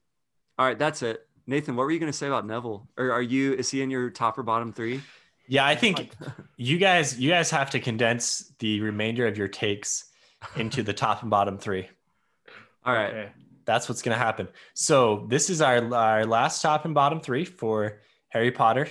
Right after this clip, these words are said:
Speaker 2: at least until we figure out a new way to do Harry Potter for future episodes. But we're gonna talk about performances for characters in Deathly Hallows Part Two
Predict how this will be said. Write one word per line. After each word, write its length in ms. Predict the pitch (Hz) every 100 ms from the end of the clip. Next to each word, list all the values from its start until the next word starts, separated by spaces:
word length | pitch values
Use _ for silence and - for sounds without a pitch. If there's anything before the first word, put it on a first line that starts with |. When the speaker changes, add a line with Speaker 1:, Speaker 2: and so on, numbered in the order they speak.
| -
Speaker 2:
at 180 | 117 110
least 300 | 110 110 120
until 480 | 104 101 104 104
we 280 | 104 101 98
figure 240 | 98 107 104
out 120 | 104
a 60 |
new 140 | 98 98
way 100 | 98
to 60 |
do 140 | 98 95
Harry 200 | 107 104
Potter 360 | 107 98 107 - _ _ _
for 140 | - 101
future 320 | - 104 107
episodes. 460 | 95 98 101 - - - _ -
But 180 | 104
we're 120 | 107 127
gonna 140 | 131
talk 320 | 131 131 120
about 440 | 123 117 110 110 -
performances 680 | 104 98 135 147 143 151 143
for 120 | 131
characters 720 | - 127 117 117 113 110 - _ _ _ _ _
in 440 | 151 156 156 160 160 _ _ _ _ _ -
Deathly 260 | 120 123
Hallows 480 | 113 113 104 101 - -
Part 320 | - 117 117 -
Two 380 | 113 101 98